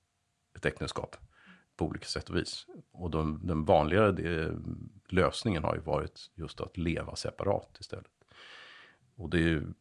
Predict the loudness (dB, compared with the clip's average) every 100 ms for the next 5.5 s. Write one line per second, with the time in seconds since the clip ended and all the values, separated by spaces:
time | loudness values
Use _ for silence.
0 | _ -2 0 0 2 4 4 4 2 -2
1 | -2 -2 -2 -2 0 0 -2 -4 -8 _
2 | _ _ _ -10 -6 -2 2 4 6 4
3 | 2 -4 -2 0 2 4 2 2 -2 -4
4 | -4 -6 -4 -4 -4 -4 0 2 2 0
5 | -8 -12 -10 -8 -8